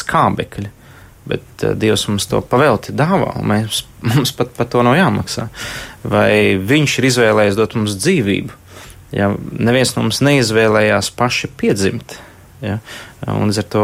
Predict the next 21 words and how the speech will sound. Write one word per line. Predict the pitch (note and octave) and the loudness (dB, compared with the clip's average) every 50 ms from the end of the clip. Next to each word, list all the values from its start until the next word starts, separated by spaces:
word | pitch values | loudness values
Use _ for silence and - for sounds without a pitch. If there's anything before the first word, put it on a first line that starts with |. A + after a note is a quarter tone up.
| G#2+ G2 - | 2 0 -2
pat | A#2 - A#2 | -4 -2 0
arī | G#2+ G#2+ G#2 | 2 2 2
bieži | G2 F#2+ G#2 G#2 G#2+ A#2 | 2 2 2 2 4 4
vien | G#2 A2+ | 4 4
vecāki | E3 G3+ - - B2 F#2+ F#2 - - A2+ | 2 2 2 0 0 0 0 0 0 0
negrib, | B2 A#2+ G#2 G#2 G2+ G#2 | 2 2 2 0 -2 -2
<laughs> | G2 | -2
lai | G2 A#2+ A#2 | 0 0 0
mēs | A2 G#2 G2+ G2 - - - - - - - - | 2 0 0 -2 -4 -8 -12 -18 -18 -14 -10 -6
dzimstam | F#2+ G#2+ A2+ A#2 B2 - - A#2+ A#2 A2+ A2 A2 | -2 0 0 0 0 -2 0 0 2 2 2 0
un, | G#2 G#2+ G#2+ G#2 | 0 -2 -2 -2
un | G2 - | -2 0
pēkšņi | A2+ G#2+ G#2+ - | 0 0 0 0
esam, | - A2 G#2+ - - - | -2 -2 -4 -4 -6 -6
o, | - A#2 C3 B2 - - - - | -2 0 0 0 -2 -6 -8 -2
tomēr | - B2 A#2+ A#2+ A#2 A2 G#2+ - - | 0 2 4 4 4 4 2 0 0
palika | - C3 B2 A#2+ B2 - - | 2 2 2 2 -2 -4 -8
stāvoklī. | - - - A2+ A2+ A2+ A2 G#2+ G#2 - - - A2 G#2+ G#2+ | -6 -2 0 2 2 4 4 2 0 0 -2 -4 -2 0 0
Un, | G#2+ G2+ - - - - - - - - - - - - | 0 -2 -2 -6 -8 -6 -6 -8 -8 -10 -12 -12 -12 -4
un, | - A2+ A#2 A#2+ A#2 A#2+ | 0 2 2 4 4 4
eh, | A#2 A#2 A#2 | 4 4 4